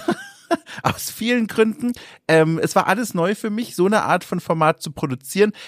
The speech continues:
Ich habe ja so viel gelernt und das ist kein Euphemismus für irgendwas, sondern ich meine das ganz ernst. Ich habe ganz viel gelernt dabei. Es war eine hochfaszinierende Erfahrung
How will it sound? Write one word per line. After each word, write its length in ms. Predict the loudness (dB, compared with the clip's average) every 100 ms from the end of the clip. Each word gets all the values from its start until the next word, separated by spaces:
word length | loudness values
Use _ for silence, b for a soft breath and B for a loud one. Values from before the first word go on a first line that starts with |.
| B
Ich 180 | -8 -2
habe 220 | 2 4
ja 220 | 6 6 6
so 260 | 4 2
viel 220 | 2 -2
gelernt 400 | 0 0 0 0
und 40 | 0
das 140 | 0
ist 140 | -2 -4
kein 260 | 0 2
Euphemismus 640 | 2 -2 0 -2 -2 -6 -4
für 140 | -4
irgendwas, 400 | -2 0 0 0
sondern 160 | -2 -4
ich 140 | 0
meine 180 | 2 2
das 160 | 0
ganz 160 | -2 -2
ernst. 360 | 2 4 2 -2 B B B
Ich 100 | 2
habe 220 | 4 2
ganz 560 | 0 2 2 2 -4
viel 320 | -8 -2 -2 0
gelernt 400 | 4 4 4 2
dabei. 300 | 2 4 2
Es 120 | 2
war 60 |
eine 240 | 4 2 2
hochfaszinierende 880 | 2 0 -4 -4 -4 -4 -2 0 0
Erfahrung 560 | 0 2 4 4 2